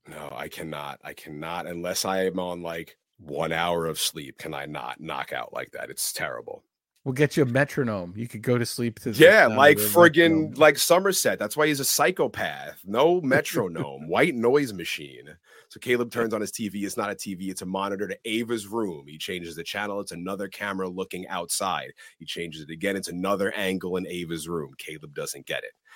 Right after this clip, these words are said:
Speaker 1: Gets out of bed. He's switching channels to different angles of Ava. She walks over to a wall, puts her hand on it, and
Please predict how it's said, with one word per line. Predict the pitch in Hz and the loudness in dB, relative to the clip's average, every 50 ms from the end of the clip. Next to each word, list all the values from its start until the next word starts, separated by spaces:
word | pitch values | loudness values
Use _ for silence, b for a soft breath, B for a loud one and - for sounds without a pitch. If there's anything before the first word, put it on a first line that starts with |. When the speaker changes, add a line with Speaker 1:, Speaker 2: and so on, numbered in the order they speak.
| B B B B | B B B B
Speaker 1:
Gets | - 85 - - | -6 -4 -2 -2
out | 85 82 | -4 -4
of | 85 78 | -4 -2
bed. | 85 92 90 | -2 -2 -2
He's | 87 85 - | 0 -2 -2
switching | - 92 90 - - 87 | -2 -4 -4 -4 -6 -6
channels | - - 95 95 95 92 - | -4 -2 -2 0 0 -2 -4
to | 78 | -6
different | 76 95 90 - 95 98 82 | -6 -6 -6 -4 -4 -6 -4
angles | 95 95 92 92 82 | -4 -4 -4 -4 -6
of | 80 78 | -8 -10
Ava. | 82 87 101 98 95 95 | -10 -6 -6 -4 -4 -4
She | 87 - - 85 | -4 -4 -4 -2
walks | 87 95 92 90 - - | -2 -2 -2 -2 -2 -4
over | 95 90 82 | -4 -4 -4
to | 82 85 85 | -6 -6 -6
a | 82 | -6
wall, | 80 82 101 110 110 113 113 107 - B B B B B | -2 2 4 6 6 6 6 4 2 B B B B B
puts | - 127 123 123 - | -2 -2 0 0 0
her | 123 98 | 0 2
hand | 90 127 135 139 139 135 | 6 8 8 8 8 8
on | 135 135 139 139 | 6 6 6 4
it, | 127 107 | 2 0
and | 101 | -6